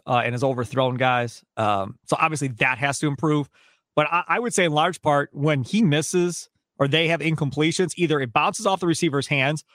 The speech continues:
or the D B just simply puts his hand in at the last second when it's headed straight for the receiver's hands, um,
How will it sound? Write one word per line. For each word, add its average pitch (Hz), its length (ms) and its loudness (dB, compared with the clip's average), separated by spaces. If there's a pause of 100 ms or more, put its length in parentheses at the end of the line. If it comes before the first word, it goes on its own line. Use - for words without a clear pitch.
(180)
or 226 160 2
the 233 100 -6
D 202 120 0
B 185 220 0
just 185 160 0
simply 190 220 0
puts 202 220 0
his 170 120 -4
hand 190 240 0
in 170 80 2
at 156 80 -2
the 160 80 0
last 160 320 0
second 165 320 -2
when 147 100 0
it's 139 120 -2
headed 170 260 2
straight 160 240 0
for - 80 -10
the 131 80 -2
receiver's 123 400 0
hands, 110 340 0 (420)
um, 135 240 2